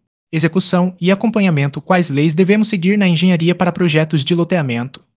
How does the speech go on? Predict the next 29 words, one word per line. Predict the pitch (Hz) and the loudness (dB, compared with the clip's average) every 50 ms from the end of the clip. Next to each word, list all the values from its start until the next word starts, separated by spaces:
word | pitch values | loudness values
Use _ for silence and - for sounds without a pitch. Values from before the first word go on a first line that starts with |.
| _ _ _ - | _ _ _ -8
Devemos | 127 123 170 196 220 220 220 | -4 0 0 0 0 0 0
sempre | 202 180 175 180 180 | -2 -2 -2 -2 -4
seguir | - - 190 156 175 185 180 | -4 -4 -4 -2 -2 0 0
as | 185 160 - | -2 -2 -2
leis | 165 165 185 180 | -2 -2 -2 0
municipais, | 180 185 190 196 190 - - - - 139 147 165 156 - - - | 0 0 0 0 -2 -4 -8 -4 -2 -2 -2 -2 -4 -8 -8 -8
estaduais | 151 - - 202 196 190 202 180 147 156 165 156 170 | -10 -6 -4 -4 -4 -2 -2 -2 0 0 -2 -2 -4
e | 175 | -6
federais. | - 180 156 156 151 147 139 123 110 104 - - - - - _ _ _ _ _ _ _ | -4 -4 -4 -2 -2 -2 -2 -2 -4 -6 -8 -10 -12 -12 -12 _ _ _ _ _ _ _
Assim | - 139 - - 185 196 | -8 -6 -2 0 0 2
garantimos | 208 208 214 208 202 - 190 175 180 180 | 2 2 0 0 0 0 0 0 0 -2
que | - - | -2 -4
o | 190 | -4
projeto | - 185 170 139 160 180 175 214 | -2 0 0 2 2 0 0 -2
esteja | 190 - - 190 180 180 185 170 | -6 -4 -2 -2 0 0 0 0
dentro | 147 160 170 175 - 170 156 | 2 0 0 0 -2 -4 -2
das | 147 139 139 - | -2 -2 -2 -2
normas | 139 135 135 131 135 147 151 - - | -2 -2 -2 -2 -2 -2 -4 -4 -4
e | 175 147 | -4 -2
regulamentos. | 160 165 160 180 180 165 139 127 113 101 - 92 92 - - - - _ _ _ _ _ _ - | -2 -2 0 0 -2 -2 -2 -2 -4 -6 -10 -16 -14 -12 -12 -12 -14 _ _ _ _ _ _ -8
Como | 254 262 277 | -6 -6 -6
fazemos | 254 - 240 202 160 175 175 175 - | -4 -2 -2 0 0 0 0 -2 -2
para | - - 175 185 | -4 -2 -2 0
garantir | 180 202 202 190 180 - 165 165 | 0 2 2 2 2 2 -2 -2
que | 156 190 | 0 0
o | 160 | -2
loteamento | 147 143 165 160 143 135 131 - 127 | 0 0 0 -2 0 -2 -4 -6 -8
será | - - 156 151 | -6 -2 -2 -2
sustentável? | 147 - 123 - - 160 151 151 139 123 123 135 156 151 131 120 | -2 -2 -6 -4 -2 -4 -2 0 -2 -2 -2 -2 -2 -4 -6 -6